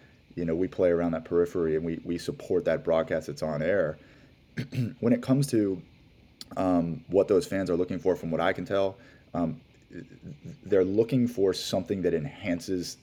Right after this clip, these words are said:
their experience. And for some people, they just wanna sit back and they wanna scroll and they wanna see what other people are saying. But it's those people that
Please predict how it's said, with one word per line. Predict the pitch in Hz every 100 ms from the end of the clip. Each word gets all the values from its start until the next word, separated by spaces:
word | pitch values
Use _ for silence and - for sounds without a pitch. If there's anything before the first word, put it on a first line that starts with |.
| -
their | 87 80
experience. | 71 - 60 60 - - - - - _ _ -
And | 85
for | 85
some | - 110
people, | 120 123 123 127
they | 90
just | -
wanna | 110 -
sit | - 120
back | 120 113 113
and | 78
they |
wanna | 80 76
scroll | - - 101 117
and | 113
they | 85
wanna | 90
see | 78
what | 101 -
other | - 107
people | - 101
are | 101
saying. | - 95 110 113 120 - - - _ - _ -
But | 87
it's | 110 -
those | 139 127
people | 123 127 127 98
that | 82